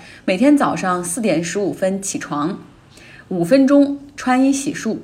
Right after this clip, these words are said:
然后戴着耳机去健身房。在和私人教练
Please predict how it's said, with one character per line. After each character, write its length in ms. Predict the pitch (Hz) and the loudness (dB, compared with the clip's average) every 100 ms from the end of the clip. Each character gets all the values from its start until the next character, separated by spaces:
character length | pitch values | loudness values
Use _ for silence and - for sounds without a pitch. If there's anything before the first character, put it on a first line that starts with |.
| - | -4
然 200 | 160 170 | 0 0
后 240 | 208 214 170 | 0 0 2
戴 240 | 233 214 | 0 0
着 100 | 180 | 0
耳 160 | 117 71 | -2 -4
机 260 | 180 196 196 | -8 -8 -8
去 160 | - | -8
健 200 | 175 208 | -4 -4
身 160 | 190 196 | -4 -6
房。 380 | 196 147 - - - - - - - | -4 -6 -6 -10 -20 -20 -20 -20 0
在 120 | 311 | 2
和 160 | 302 294 | 4 2
私 180 | 294 311 | 4 4
人 160 | 302 | 6
教 200 | 294 302 | 4 4
练 480 | 277 302 254 185 - | 2 2 2 0 -4